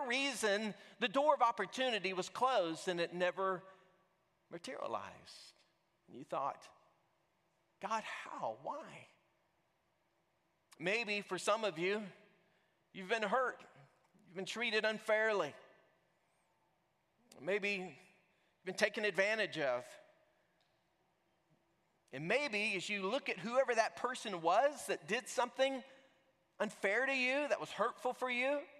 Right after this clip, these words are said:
maybe they're living their best life. And you're thinking to yourself, "I'm still carrying the wounds that this person caused me. I, I, it's unfair. It's,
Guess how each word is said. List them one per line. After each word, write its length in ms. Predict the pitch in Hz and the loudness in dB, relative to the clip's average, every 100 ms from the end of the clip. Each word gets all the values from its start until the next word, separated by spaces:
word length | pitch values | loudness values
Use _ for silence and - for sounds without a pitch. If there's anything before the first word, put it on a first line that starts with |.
| - _ _ _ _ _ _ | -20 _ _ _ _ _ _
maybe 240 | - 320 311 | 0 2 2
they're 200 | 254 320 | 2 2
living 300 | 254 262 262 | 2 2 2
their 100 | 285 | 0
best 380 | 175 196 - 170 | 2 2 4 2
life. 580 | 196 330 254 - - - - _ _ _ _ _ _ _ _ _ _ _ _ _ - | 4 4 2 -2 -14 -16 -20 _ _ _ _ _ _ _ _ _ _ _ _ _ -6
And 140 | 208 | 0
you're 100 | 311 | 2
thinking 300 | 320 302 277 | 4 2 2
to 60 | 240 | 0
yourself, 500 | 240 - 311 320 - - - - | 0 4 6 6 2 -6 -12 0
"I'm 140 | 339 | 0
still 240 | 311 359 311 | 2 0 0
carrying 500 | - 285 330 294 226 | 2 4 6 6 4
the 80 | 202 | 2
wounds 800 | 240 339 285 139 110 - - - - | 4 6 4 0 -6 -8 -8 -8 -4
that 120 | 254 | 0
this 180 | 285 - | 0 4
person 380 | 269 254 226 185 | 2 2 -2 2
caused 480 | 247 285 285 - | 4 6 4 2
me. 160 | 190 139 - - - | 0 0 -4 -14 -4
I, 60 | 190 | -2
I, 540 | 214 240 269 285 233 | 0 4 4 4 4
it's 120 | 294 339 | 2 6
unfair. 680 | 330 311 - 339 370 311 190 | 6 4 0 4 6 8 6
It's, 260 | 190 262 | 4 0